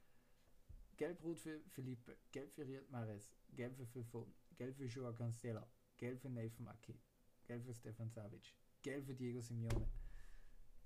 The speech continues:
<laughs> Das war ein Kampf, Alter, das war ein Kampf. Viele hassen es, wie Atletico,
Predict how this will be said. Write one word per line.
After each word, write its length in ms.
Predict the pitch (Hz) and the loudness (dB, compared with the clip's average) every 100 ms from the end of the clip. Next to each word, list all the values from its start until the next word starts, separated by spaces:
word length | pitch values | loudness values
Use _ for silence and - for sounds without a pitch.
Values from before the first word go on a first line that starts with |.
| - - - | -12 -10 -6
<laughs> 80 | 117 - - - - - - - - - | -6 -6 -10 -14 -12 -10 -10 -12 -14 -6
Das 180 | 113 113 | -4 0
war 100 | 113 | 0
ein 120 | 113 | 0
Kampf, 400 | 110 107 101 - - | -2 -2 -2 -4 -8
Alter, 260 | 110 - 95 | -8 -6 -4
das 180 | 95 - | -6 -6
war 80 | - | -6
ein 120 | 120 | -4
Kampf. 280 | - 98 101 - - - - - - - - - - - - - - - - - - - - | -4 -4 -6 -8 -12 -12 -14 -16 -18 -16 -16 -16 -18 -18 -18 -18 -18 -18 -20 -20 -20 -14 -6
Viele 320 | 185 180 - - - - | -2 -2 -4 -12 -12 -4
hassen 340 | 127 143 - | 0 0 0
es, 100 | 160 | 0
wie 80 | 160 | 4
Atletico, 540 | 147 160 147 - 156 | 4 6 4 4 2